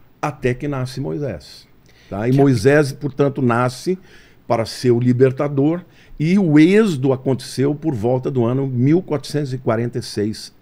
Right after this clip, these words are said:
Speaker 1: antes de Cristo.
Speaker 2: Que loucura o que aconteceu com o povo judeu, né? Eles, eh, judeu,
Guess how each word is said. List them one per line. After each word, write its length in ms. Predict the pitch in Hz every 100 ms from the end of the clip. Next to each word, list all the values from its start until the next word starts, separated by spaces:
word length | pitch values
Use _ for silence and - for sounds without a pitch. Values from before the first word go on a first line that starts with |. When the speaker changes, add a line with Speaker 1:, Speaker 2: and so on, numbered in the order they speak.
| -
Speaker 1:
antes 280 | 120 127 131
de 80 |
Cristo. 420 | 131 90 73 - -
Speaker 2:
Que 80 | 208
loucura 360 | 190 - 135
o 20 |
que 100 | 127
aconteceu 400 | 120 - 107 -
com 120 | 104 101
o 20 |
povo 240 | - 101
judeu, 380 | 95 92 98 98
né? 160 | 104 104 _ - _ 117 -
Eles, 320 | 107 110 -
eh, 100 | 107
judeu, 360 | 92 104 104